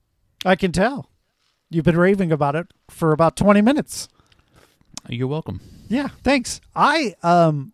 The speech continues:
Speaker 1: I agree with everything you said. Um, I really found their camaraderie to be great, and it does show that struggle between allowing her to be a kid and also knowing that she's not allowed to be a kid.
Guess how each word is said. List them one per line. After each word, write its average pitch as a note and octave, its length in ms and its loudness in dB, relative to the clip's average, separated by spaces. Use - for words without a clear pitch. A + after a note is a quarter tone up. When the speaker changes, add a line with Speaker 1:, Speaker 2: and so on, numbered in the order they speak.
Speaker 1:
I F#3+ 140 4
agree E3+ 520 2
with C#3 300 -4
everything C#3+ 420 -4
you E3+ 120 -6
said. A#2+ 360 -4
Um, C#3 560 -2
I E3 240 2
really F3+ 1000 0
found D#3+ 600 -2
their D3 680 0
camaraderie C3 680 -2
to A#2+ 80 -8
be A#2 120 -6
great, C3+ 340 -4
and B2+ 100 -6
it A2 160 -8
does C3+ 400 -2
show D3 280 2
that D3 200 -6
struggle C3+ 480 -4
between C#3 460 -4
allowing B2+ 440 -2
her A#2+ 120 -2
to A#2+ 100 -2
be A#2 180 -4
a A#2 60 -6
kid C#3 460 0
and D#3+ 220 -2
also D3 360 2
knowing C3+ 380 0
that C3+ 120 -6
she's C3 220 -4
not B2+ 160 -4
allowed A#2 280 -4
to A2+ 60 -8
be A2+ 200 -6
a G2+ 40 -10
kid. - 400 -4